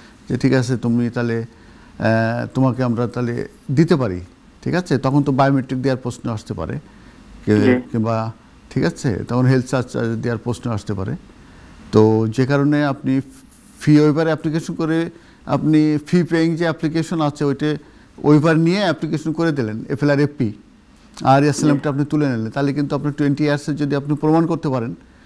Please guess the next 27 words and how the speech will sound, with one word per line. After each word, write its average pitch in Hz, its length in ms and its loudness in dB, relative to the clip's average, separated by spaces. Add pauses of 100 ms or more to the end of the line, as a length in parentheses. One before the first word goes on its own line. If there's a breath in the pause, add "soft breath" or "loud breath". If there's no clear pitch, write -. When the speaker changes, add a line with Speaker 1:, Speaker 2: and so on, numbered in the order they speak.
(180 soft breath)
Speaker 1:
date 135 180 4
অফ 143 100 2
arrival 135 360 2
Speaker 2:
হ্যাঁ, 139 120 2
Speaker 1:
থেকে। 139 140 -4
Speaker 2:
last 160 240 4 (340 loud breath)
one 185 200 6
ইয়ারের 175 360 2
আমার, 143 240 0
আহ, - 1200 -6
টু 113 140 -12
থাউজেন্ড 160 240 6
ওয়ান 156 300 2
তে, 160 200 -2
আহ, 139 60 -2 (680)
টু 156 220 4
থাউজেন্ড 143 280 0 (100)
টু 175 180 4
পর্যন্ত 143 280 0
আমার 120 220 2
কোনো 123 400 -2 (140)
proof 135 220 4
নাই, 113 320 -2 (800 soft breath)
but 123 160 2
আমি 131 160 6
টু 139 220 2
থাউজেন্ড 139 640 0